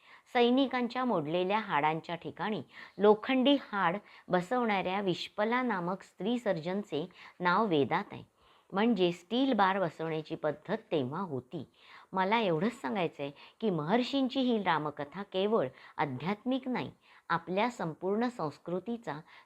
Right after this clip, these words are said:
तो अत्यंत महत्त्वाचा दस्तऐवज आहे. मंत्रिमंडळ कसे असावे, शहर कसे असावे, नागरिकांचे सद्गुण कोणते, दु-, दुर्गुण कोणते, हे सगळं नागरिकशास्त्र तुम्हाला इथे पाहायला मिळतं.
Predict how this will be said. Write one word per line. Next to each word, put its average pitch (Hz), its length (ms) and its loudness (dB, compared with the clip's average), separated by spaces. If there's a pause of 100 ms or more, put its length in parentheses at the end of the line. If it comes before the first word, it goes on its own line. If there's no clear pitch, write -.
तो 233 80 8
अत्यंत 190 580 -2
महत्त्वाचा 190 760 -4
दस्तऐवज 220 760 -2
आहे. - 220 -6 (400)
मंत्रिमंडळ 185 680 2
कसे 214 280 -2
असावे, 147 440 -6
शहर 165 360 -4
कसे - 320 -8
असावे, 147 400 -8 (360)
नागरिकांचे 185 640 2
सद्गुण 175 440 -2
कोणते, 160 380 -4
दु-, 156 160 -8 (100)
दुर्गुण 170 420 2
कोणते, 147 480 -6 (340)
हे 220 80 0
सगळं 208 440 0
नागरिकशास्त्र 170 840 -4 (360)
तुम्हाला 165 440 0
इथे 175 260 -8
पाहायला 151 400 -8
मिळतं. 165 340 -8